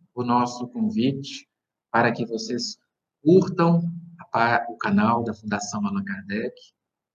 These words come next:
né? Já expliquei no início que existe, isso é feito por um propósito, para que a gente possa ter acesso a uma funcionalidade que é a transmissão ao vivo a partir de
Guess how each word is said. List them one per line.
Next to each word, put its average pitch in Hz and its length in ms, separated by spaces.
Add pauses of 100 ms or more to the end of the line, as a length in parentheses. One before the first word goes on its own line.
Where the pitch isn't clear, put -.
(120)
né? 131 240 (400)
Já 110 120
expliquei 127 560
no 127 100
início 120 540
que - 120
existe, 117 480
isso 113 400
é 113 80
feito 113 300
por 107 220
um 113 60
propósito, 120 760 (460)
para 120 240
que 117 140
a 113 100
gente 113 340
possa 117 540 (180)
ter 180 180
acesso 143 520
a 135 80
uma 156 240
funcionalidade 135 1000 (420)
que 135 220
é 156 380
a 127 80
transmissão 139 640
ao 131 160
vivo 143 280
a 139 80
partir 131 420
de 120 220